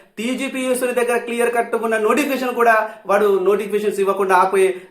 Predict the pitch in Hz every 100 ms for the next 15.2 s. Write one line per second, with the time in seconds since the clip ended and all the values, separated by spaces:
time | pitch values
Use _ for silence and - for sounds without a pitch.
0 | - 147 180 175 208 226 190 226 220 214
1 | 196 185 - - 262 247 240 208 202 214
2 | 208 202 202 190 185 180 185 190 185 -
3 | _ 196 240 254 233 233 233 240 208 208
4 | 202 202 175 175 - - - - - _
5 | _ _ _ _ - _ _ - 226 269
6 | 285 262 269 247 233 208 208 247 233 240
7 | 233 202 - - - 165 208 208 226 247
8 | 247 240 247 208 220 - 160 190 226 247
9 | 240 233 220 226 220 214 233 190 240 254
10 | 254 226 226 214 190 170 123 - - 139
11 | 196 262 254 240 226 220 214 240 269 269
12 | 247 196 247 254 240 233 226 214 226 226
13 | 214 214 220 220 208 208 202 202 196 196
14 | 190 190 180 - 202 202 190 214 202 208
15 | 214